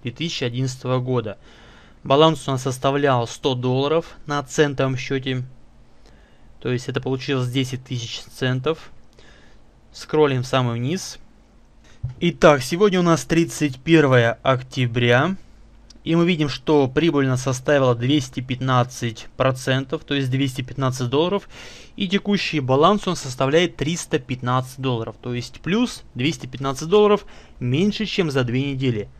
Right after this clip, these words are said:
С восемнадцатого октября по тридцать первое октября. Я считаю, что это просто очень и очень шикарные результаты.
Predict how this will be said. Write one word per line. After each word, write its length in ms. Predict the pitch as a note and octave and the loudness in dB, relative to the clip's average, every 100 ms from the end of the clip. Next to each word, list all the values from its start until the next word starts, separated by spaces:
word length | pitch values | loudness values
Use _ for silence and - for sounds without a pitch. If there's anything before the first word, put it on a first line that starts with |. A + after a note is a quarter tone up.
| - | -14
С 140 | - | -6
восемнадцатого 720 | C#3 C#3+ C#3+ D#3+ C#3 - A#2+ | 0 0 0 -2 -2 -2 -2
октября 600 | A#2+ B2 B2+ C3 F3 G#3+ - - - - | -2 -2 -2 2 2 0 -4 -20 -20 0
по 140 | F#3 | 4
тридцать 440 | - C#3+ C3 B2+ - | 4 0 -6 -8 -2
первое 380 | C3 C3 C3+ | 0 2 2
октября. 640 | B2+ C3+ - C3+ B2 A#2 G#2 - - _ - - - - | 0 -4 -4 -2 0 -2 -4 -12 -20 _ -20 -20 -20 0
Я 160 | E3 G#3+ | 4 4
считаю, 280 | - F#3+ | 4 0
что 120 | F#3 D3+ | 2 2
это 180 | D3+ | 2
просто 540 | C#3+ D3 E3 - D3 C#3 - | 0 0 0 0 0 0 -6
очень 600 | C#3 E3 - - D#3+ E3 - | -2 -2 -2 -4 -4 -4 -6
и 80 | |
очень 500 | B2+ C3 C#3 - C#3+ | -2 -2 -2 -6 -6
шикарные 760 | C3 C3+ B2+ A#2+ A2+ A#2+ A#2 - | -4 -4 -2 0 0 -2 -4 -4
результаты. 580 | B2 A#2+ B2+ A#2 G#2 | -6 -4 -2 -2 -4